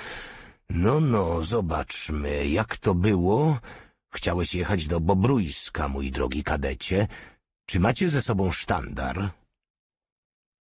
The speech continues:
Ze zdumienia oczy mi wyszły z orbit. Czy on sobie ze mnie żartował? A może zwariował? Rozejrzałem się dookoła. Oprócz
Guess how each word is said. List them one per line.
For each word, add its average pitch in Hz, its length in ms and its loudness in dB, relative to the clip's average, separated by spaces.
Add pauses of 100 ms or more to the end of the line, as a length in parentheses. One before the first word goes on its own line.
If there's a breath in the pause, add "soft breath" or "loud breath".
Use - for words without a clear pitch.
(400)
Ze 82 140 -2
zdumienia 87 480 -2 (160)
oczy 120 400 0
mi 76 180 -4
wyszły 80 440 -4
z - 200 -8
orbit. 82 440 -2 (200 loud breath)
Czy 107 140 -2
on 135 100 0
sobie 147 240 -2
ze 95 120 0
mnie 95 180 2
żartował? 82 760 -6 (800 soft breath)
A 78 100 -2
może 78 200 -2
zwariował? 82 920 -4 (1500 loud breath)
Rozejrzałem 69 680 -4
się - 160 -6
dookoła. 76 720 -10 (1120 loud breath)
Oprócz 127 500 -2